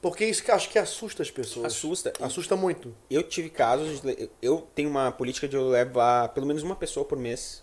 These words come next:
Speaker 2: pro
Speaker 1: Uhum.
Speaker 2: estande. Uma pessoa que nunca tirou, alguma coisa assim. Ah, amigos, pessoas conhecidas. Porque o que que acontece? Tu,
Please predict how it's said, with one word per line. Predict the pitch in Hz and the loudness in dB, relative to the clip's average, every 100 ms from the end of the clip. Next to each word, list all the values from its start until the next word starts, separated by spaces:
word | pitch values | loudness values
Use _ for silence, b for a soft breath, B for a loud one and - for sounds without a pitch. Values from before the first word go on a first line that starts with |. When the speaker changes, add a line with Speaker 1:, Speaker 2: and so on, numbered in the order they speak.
| - | -8
Speaker 2:
pro | 139 | -6
Speaker 1:
Uhum. | |
Speaker 2:
estande. | 123 123 120 - - | -4 -6 -10 -18 -18
Uma | 117 113 | -16 -10
pessoa | 120 127 | -4 -2
que | 131 | -2
nunca | 147 | -4
tirou, | - 107 117 147 110 | -2 2 8 8 8
alguma | 110 127 | 4 0
coisa | 131 123 | 0 0
assim. | - 104 B B B B B - | -4 -8 B B B B B -4
Ah, | 101 107 110 101 - - - - - | 0 2 2 0 -4 -16 -20 -20 -2
amigos, | 151 151 151 165 123 120 113 110 - | 0 2 2 2 0 0 -2 -2 -4
pessoas | 123 139 | -6 -4
conhecidas. | - 147 - 143 160 123 117 - B B B B | -2 0 0 -2 -2 0 0 0 B B B B
Porque | - 147 185 | -2 0 0
o | |
que | 208 | 0
que | 208 | -2
acontece? | 196 165 135 107 - | -2 0 2 2 0
Tu, | 135 | -8